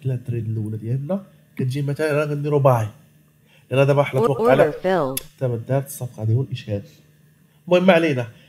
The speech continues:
Speaker 1: حنا دابا ملي هرسنا لينا هادي، نورمالمون غتسناو شنو غيدير ليا مع هادي.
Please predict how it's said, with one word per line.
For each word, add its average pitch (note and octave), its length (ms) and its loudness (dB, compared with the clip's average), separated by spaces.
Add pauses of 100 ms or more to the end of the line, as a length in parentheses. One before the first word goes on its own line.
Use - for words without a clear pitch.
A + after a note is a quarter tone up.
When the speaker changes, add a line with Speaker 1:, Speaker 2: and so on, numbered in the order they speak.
(100)
Speaker 1:
حنا - 180 6
دابا E3 200 6
ملي D#3 240 -4
هرسنا C#3+ 380 -2
لينا C3+ 160 -2
هادي، C#3 300 0 (360)
نورمالمون C#3+ 460 0 (360)
غتسناو D3 340 0
شنو D#3 160 -2
غيدير D3 180 0
ليا D3 140 2
مع A#2+ 120 -2
هادي. G#2+ 300 -4